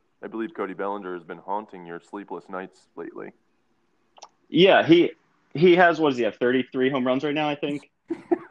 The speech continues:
Speaker 2: Um, it's just great. You just love to see it.
Speaker 1: So you specifically chose not to draft?
Speaker 2: Yeah, I had him.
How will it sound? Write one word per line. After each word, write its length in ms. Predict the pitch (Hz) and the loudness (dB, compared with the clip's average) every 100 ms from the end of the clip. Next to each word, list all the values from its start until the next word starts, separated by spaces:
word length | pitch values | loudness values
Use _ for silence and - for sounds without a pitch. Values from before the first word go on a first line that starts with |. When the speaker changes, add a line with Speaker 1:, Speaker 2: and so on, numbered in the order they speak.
| 294 - 302 - _ - - | -10 -4 -6 -6 _ -18 -6
Speaker 2:
Um, 500 | 117 117 104 104 98 _ _ _ _ _ - | -2 0 -2 -6 -12 _ _ _ _ _ -12
it's 140 | - | -4
just 240 | 135 - 95 | -4 -4 -6
great. 260 | 92 92 - _ _ _ 123 | -8 -8 -14 _ _ _ -12
You 120 | 123 | -6
just 220 | 127 - | -6 -2
love 220 | 104 98 | -2 -2
to 60 | 101 | -6
see 260 | - 92 98 | -4 0 0
it. 120 | - _ _ _ _ _ _ _ _ _ _ _ _ _ _ _ | -2 _ _ _ _ _ _ _ _ _ _ _ _ _ _ _
Speaker 1:
So 160 | _ 113 | _ -4
you 260 | 120 123 | -2 -4
specifically 920 | 117 - 104 117 110 113 107 104 98 | -6 -10 -6 -4 -4 -6 -4 -4 -6
chose 420 | 87 104 92 92 87 | -6 -2 -2 -2 -4
not 300 | 90 92 - | -4 -4 -6
to 280 | 98 92 90 _ _ _ _ _ _ _ | -10 -10 -14 _ _ _ _ _ _ _
draft? 240 | 95 123 | -2 4
Speaker 2:
Yeah, 120 | 120 - | 4 6
I 180 | 120 135 | 4 4
had 340 | 139 139 147 | 6 6 6
him. 380 | 147 120 110 | 4 4 4